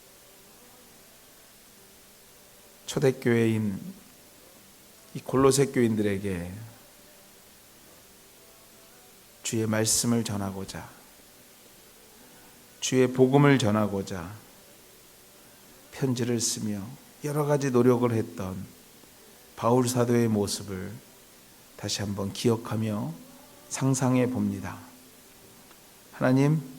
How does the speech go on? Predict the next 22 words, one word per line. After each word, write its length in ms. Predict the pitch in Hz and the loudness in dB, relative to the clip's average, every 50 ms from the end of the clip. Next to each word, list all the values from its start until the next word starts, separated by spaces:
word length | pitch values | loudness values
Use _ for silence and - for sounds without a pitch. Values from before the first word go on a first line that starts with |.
| - - - - - - - - - - - - - - | -20 -20 -20 -20 -20 -20 -20 -20 -20 -20 -20 -18 -8 -2
우리의 280 | 127 127 131 135 139 135 | 0 2 4 6 6 6
삶 300 | 131 - 135 139 131 - | 6 4 0 -2 0 4
가운데서도 800 | - 120 117 113 110 113 101 - 107 98 104 107 101 92 98 110 - - - - - - - - - - - - - - - | 4 4 6 4 2 0 -2 -2 -6 -6 -4 -6 -6 -6 -10 -14 -18 -20 -20 -20 -20 -20 -20 -20 -20 -20 -20 -20 -20 -10 -6
이 100 | 143 143 | -6 -6
복음을 560 | 139 - - - 135 131 131 147 156 156 156 | -6 -6 0 0 2 2 4 4 4 6 6
위하여 580 | 147 143 131 123 113 110 107 104 104 98 95 101 107 - - - - - - - - - - - - - | 6 8 8 8 8 6 4 2 0 -2 -6 -8 -14 -18 -20 -20 -20 -20 -20 -20 -20 -20 -20 -20 -10 -8
애를 300 | 110 104 107 113 113 107 | -6 -4 -2 -2 -2 -2
썼던 500 | 107 - 120 110 - - 113 107 117 107 | -2 -4 -6 -6 -6 -8 -6 -6 -6 -6
바울의 460 | - - 107 110 120 123 139 135 131 | -4 -2 2 2 4 4 4 4 4
모습이, 440 | 120 110 107 - - 101 92 95 90 92 98 98 - - - - - - - - - - - - - - - - - - - - | 4 2 0 -2 -4 -6 -8 -10 -12 -14 -14 -18 -20 -20 -20 -20 -20 -20 -20 -20 -20 -20 -20 -20 -20 -20 -20 -20 -20 -20 -12 -4
바울의 480 | - 117 117 127 139 135 147 139 135 | 2 6 8 8 8 8 6 4 2
품성이, 680 | - - 170 170 160 156 151 139 123 117 107 95 90 90 98 - - - - - - - - - - - | 0 0 2 4 4 4 4 2 0 0 -2 -4 -4 -6 -10 -14 -18 -20 -20 -20 -20 -20 -20 -20 -18 -10
바울의 540 | - - 107 113 120 123 120 131 127 127 127 | -2 2 6 6 8 8 8 6 6 6 6
인격이 760 | 139 151 147 - - 139 127 113 110 120 117 104 95 95 95 - - - - - - - - - - - - - - - - | 6 4 4 6 8 8 8 8 8 2 -2 -4 -4 -6 -12 -16 -20 -20 -20 -20 -20 -20 -20 -20 -20 -20 -20 -20 -20 -20 -18
다시 240 | - - 104 - - | -14 -10 -8 -6 -6
한번 240 | 101 98 95 101 101 | -6 -8 -8 -8 -8
살아날 480 | - - 147 143 143 135 131 120 113 104 | -8 -6 -2 0 2 2 2 2 0 0
수 180 | - - 117 | -2 -4 -4
있도록 540 | 107 92 - - 92 90 92 92 98 123 156 - - - - - - - - - - - - | -6 -6 -6 -10 -12 -10 -10 -10 -10 -12 -12 -16 -20 -20 -20 -20 -20 -20 -20 -20 -20 -20 -14
주께서 420 | - - - - - 120 101 113 104 | -12 -12 -10 -2 0 0 0 0 0
인도하여 720 | 101 104 110 110 117 110 104 104 107 107 110 117 120 120 | 0 0 0 0 2 0 0 0 0 0 0 -2 -4 -4
주시옵소서. 840 | - - 113 - - 110 107 92 - - - 98 92 - - 95 | -6 -4 -4 -4 -2 -4 -6 -8 -8 -10 -10 -8 -8 -8 -10 -10